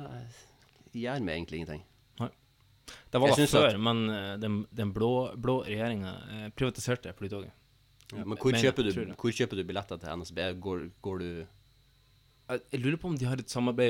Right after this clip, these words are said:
Speaker 2: om app, men, eh, det er i
Speaker 1: Ja.
Speaker 2: hvert fall to. Men, men det som er litt svindel med Flytoget, etter min mening da, altså de har hurtige avganger, det har de. Men hvis du kun skal se på hvor lang tid det tar, så er det vel sånn at det tar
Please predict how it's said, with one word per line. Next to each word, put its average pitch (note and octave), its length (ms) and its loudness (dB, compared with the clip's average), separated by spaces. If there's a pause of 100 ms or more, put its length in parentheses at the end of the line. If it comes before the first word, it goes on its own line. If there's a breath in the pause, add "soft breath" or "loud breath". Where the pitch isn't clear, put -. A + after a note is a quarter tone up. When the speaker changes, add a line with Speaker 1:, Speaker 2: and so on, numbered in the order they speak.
Speaker 2:
om G#2 220 -2
app, - 260 -8 (160)
men, A#2 380 4
eh, A2 380 2
det G#2 200 -4
er A2+ 60 0
i B2 80 6
Speaker 1:
Ja. - 20 4
Speaker 2:
hvert A#2+ 160 4
fall A#2 160 2
to. B2+ 220 -2 (200 loud breath)
Men, C3+ 220 4
men B2+ 80 2
det C3+ 160 10
som A#2 160 -4
er A#2+ 80 0
litt A2+ 340 0
svindel B2 680 -2
med F#2+ 720 4
Flytoget, G#2 420 0 (100)
etter A#2 160 0
min B2+ 140 6
mening F#2 240 -2
da, F2+ 140 -6 (100)
altså G#2+ 160 -6
de G2 80 -4
har G2+ 220 0 (180)
hurtige G2+ 320 0
avganger, G#2+ 400 0
det B2+ 160 2
har G2+ 80 2
de. F#2 100 -6 (300 loud breath)
Men A#2 220 2
hvis G#2 200 2
du A2 120 -2
kun C#3+ 320 0
skal G2 240 -6
se G#2+ 180 0
på - 160 -8
hvor G2+ 140 -4
lang G2+ 120 -2
tid G3 220 4
det A2+ 80 2
tar, F#2+ 220 -2 (440 soft breath)
så D#3 220 2
er C3 80 6
det B2 80 8
vel G2 80 -2
sånn F#2 160 -8
at F2+ 80 -18
det F#2 80 -18
tar F#2 320 -4